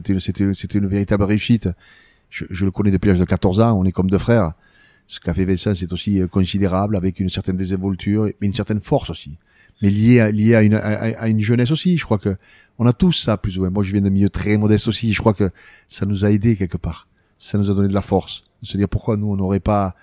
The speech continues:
vous savez, moi, j'ai souvent une image. Un jour, j'ai, j'ai vu une, une, une paire de tennis Puma, pour pas la citer. <laughs> J'avais douze ans.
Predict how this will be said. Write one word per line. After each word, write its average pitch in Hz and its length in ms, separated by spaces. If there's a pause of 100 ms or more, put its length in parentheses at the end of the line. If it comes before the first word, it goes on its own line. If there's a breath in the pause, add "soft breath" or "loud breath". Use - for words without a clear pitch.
(160 soft breath)
vous - 60
savez, 127 140
moi, 123 100
j'ai 107 140
souvent 117 260
une 110 80
image. 127 460 (1300)
Un 107 80
jour, 117 120
j'ai, 110 200
j'ai 101 120
vu 117 120
une, 117 160
une, 107 180
une 110 220
paire 123 180
de 113 60
tennis 110 400
Puma, 110 480 (420)
pour - 120
pas 107 100
la 98 80
citer. 120 400 (200)
<laughs> - 180
J'avais 95 260
douze 104 240
ans. 135 160